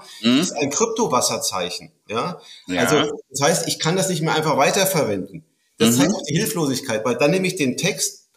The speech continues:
Speaker 2: stecke in eine andere Maschine ohne dieses Wasserzeichen.
Speaker 1: Ja.
Speaker 2: Beziehungsweise,
Speaker 1: Und dann
Speaker 2: wenn andere Player wie Google nicht das Wasserzeichen haben, die einen klaren Wettbewerbsvorteil. Ich
Speaker 1: Ja,
Speaker 2: glaube, es ist
Speaker 1: klar.
Speaker 2: ein Riesenproblem,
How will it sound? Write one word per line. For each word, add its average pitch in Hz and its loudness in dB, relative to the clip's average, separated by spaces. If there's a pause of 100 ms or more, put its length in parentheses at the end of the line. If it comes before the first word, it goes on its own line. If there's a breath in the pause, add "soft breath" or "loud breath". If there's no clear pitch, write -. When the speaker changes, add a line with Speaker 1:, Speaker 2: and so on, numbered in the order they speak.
(140)
Speaker 2:
stecke 185 -2
in 156 2
eine 143 0
andere 190 2
Maschine 139 0
ohne 170 4
dieses 123 2
Wasserzeichen. 98 0
Speaker 1:
Ja. 113 2 (360 loud breath)
Speaker 2:
Beziehungsweise, 139 2
Speaker 1:
Und 135 2
dann 131 2
Speaker 2:
wenn 131 -2
andere 175 2
Player 127 2
wie 123 0
Google 165 0
nicht 208 2
das - 4
Wasserzeichen 120 2
haben, 127 2
die 127 2
einen 120 0
klaren 120 0
Wettbewerbsvorteil. 92 -6 (320 soft breath)
Ich - -6
Speaker 1:
Ja, 110 -2
Speaker 2:
glaube, 165 2
es 143 -4
ist 120 -4
Speaker 1:
klar. 135 0
Speaker 2:
ein 180 -4
Riesenproblem, 180 0